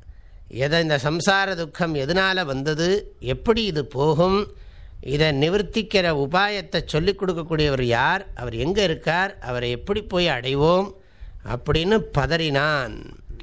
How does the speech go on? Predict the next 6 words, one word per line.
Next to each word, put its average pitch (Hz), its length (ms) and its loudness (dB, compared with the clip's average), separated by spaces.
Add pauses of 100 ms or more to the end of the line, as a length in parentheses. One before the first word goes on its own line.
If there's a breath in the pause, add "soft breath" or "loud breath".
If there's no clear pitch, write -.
(880 soft breath)
ஆ, 165 200 2
குருவை 185 680 2
அடைய 170 380 0
வேண்டுமென்று 151 1120 2
நாட்டம் 165 680 -2
கொண்டான். 123 800 0